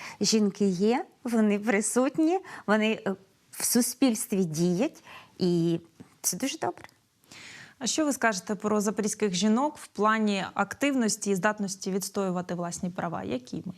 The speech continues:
Speaker 2: запорізькі жінки?
Speaker 1: Е, знаєте, от, е, протягом останнього тижня, коли їду по місту, бачу величезну кількість сітілайтів з обличчями наших відомих красунь, жінок,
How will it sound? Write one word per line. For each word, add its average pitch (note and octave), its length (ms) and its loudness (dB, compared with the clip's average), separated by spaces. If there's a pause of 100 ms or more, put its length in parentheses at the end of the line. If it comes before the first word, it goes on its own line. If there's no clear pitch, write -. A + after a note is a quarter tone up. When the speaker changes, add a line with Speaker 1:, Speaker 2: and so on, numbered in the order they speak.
(280)
Speaker 2:
запорізькі F3+ 500 -6
жінки? F3 180 0
Speaker 1:
Е, G#3 200 4
знаєте, G#3+ 920 2
от, A3+ 360 -4
е, A3 520 0
протягом A3+ 460 2
останнього A3+ 640 2
тижня, G#3+ 540 0
коли A3 420 2
їду G#3 400 2
по A3+ 140 0
місту, A#3+ 640 2
бачу A3+ 560 0
величезну G#3 720 2
кількість G#3 460 0
сітілайтів G#3+ 800 0
з F3+ 100 0
обличчями G#3 680 2
наших G3+ 480 2
відомих G3 640 2
красунь, G#3+ 580 2
жінок, G3+ 720 2